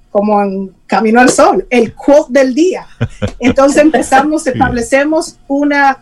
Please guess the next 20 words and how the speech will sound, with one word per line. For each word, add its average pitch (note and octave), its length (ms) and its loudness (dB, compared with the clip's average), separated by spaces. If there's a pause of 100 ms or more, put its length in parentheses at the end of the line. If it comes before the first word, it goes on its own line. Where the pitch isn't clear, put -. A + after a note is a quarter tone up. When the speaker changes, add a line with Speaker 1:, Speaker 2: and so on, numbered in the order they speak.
Speaker 1:
una C4 320 0
conversación B3+ 840 -2
con C4 140 -2
el C4+ 80 -2
estudiante C4 480 -2
donde A#3 260 0
ellos C4+ 240 -2
saben C4+ 520 -4
que - 140 -10
entraron A3+ 560 -4
a, A#3+ 240 -6
a A#3 140 -4
clases B3+ 580 -4 (100)
Speaker 2:
Ok. - 100 -16 (160)
Speaker 1:
y A3 140 -6
que A3 80 0
están C4 420 0
con A#3 280 2
sus A3 260 -6
maestros. F#3+ 760 -6